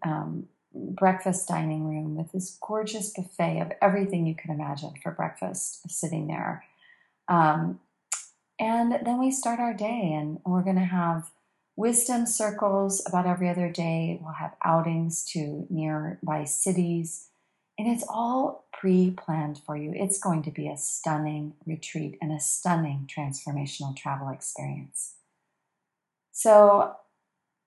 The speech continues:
I let you know so that you, um, can still join us. If you hear this and it calls to your heart,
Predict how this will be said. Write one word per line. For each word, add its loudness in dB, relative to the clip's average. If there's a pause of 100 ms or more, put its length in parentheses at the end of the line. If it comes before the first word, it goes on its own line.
(100)
I 4
let 4
you -2
know 4
so 0
that 2
you, 2
um, -2
can 2
still 0
join 2
us. -2
If -4
you 0
hear -4
this 0
and 0
it -6
calls 4
to -6
your -6
heart, 2